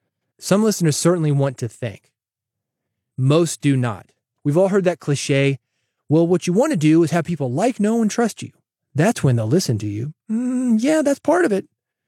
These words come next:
Seventy-five percent of it. That other twenty-five percent, maybe more, they want somebody that they agree with. The solution to these things, the first one is to be patient, keep showing up.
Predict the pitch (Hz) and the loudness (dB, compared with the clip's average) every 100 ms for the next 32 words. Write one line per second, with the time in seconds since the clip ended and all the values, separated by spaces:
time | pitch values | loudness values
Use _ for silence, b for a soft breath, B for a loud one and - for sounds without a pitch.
0 | _ _ - - 208 202 180 170 190 139 | _ _ -6 0 2 2 0 -2 -2 0
1 | 117 123 _ _ _ _ _ _ - 160 | -2 -6 _ _ _ _ _ _ 0 2
2 | 170 - 214 208 139 131 - 151 151 170 | 0 0 0 0 -2 -2 -4 -2 0 2
3 | 226 214 185 196 233 196 151 156 _ _ | 2 0 0 2 2 2 0 -4 _ _
4 | _ _ _ _ _ _ _ _ _ _ | _ _ _ _ _ _ _ _ _ _
5 | _ - 151 180 - 170 160 139 127 120 | _ -2 0 0 0 2 2 0 0 -2
6 | 110 120 143 127 127 - - _ _ _ | -4 -4 -4 -4 -10 -18 -20 _ _ _
7 | _ _ _ _ _ 113 - 170 180 170 | _ _ _ _ _ -6 0 0 2 2
8 | 165 151 165 147 139 262 285 185 139 135 | 2 2 0 0 -2 -2 0 -2 -2 -4
9 | 127 160 - 147 139 110 - 156 - 147 | -2 -2 0 0 0 -6 -10 -8 -2 0
10 | 127 123 104 | 2 0 -4